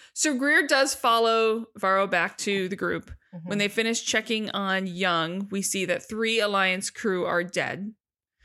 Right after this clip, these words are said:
Speaker 1: Um, there's only four people alive at this point.
Speaker 2: Yeah.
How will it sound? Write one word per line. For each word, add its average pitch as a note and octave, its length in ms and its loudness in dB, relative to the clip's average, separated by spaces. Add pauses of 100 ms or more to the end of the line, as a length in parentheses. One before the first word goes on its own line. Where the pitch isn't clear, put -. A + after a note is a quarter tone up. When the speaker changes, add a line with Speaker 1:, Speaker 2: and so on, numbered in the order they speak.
(320)
Speaker 1:
Um, D#3+ 720 -6 (120)
there's G3 200 -2
only G#3 180 -2
four G#3 180 0
people A3+ 300 -2
alive E3 260 -4
at - 80 -14
this - 160 -8
point. - 380 -12
Speaker 2:
Yeah. E3 260 -6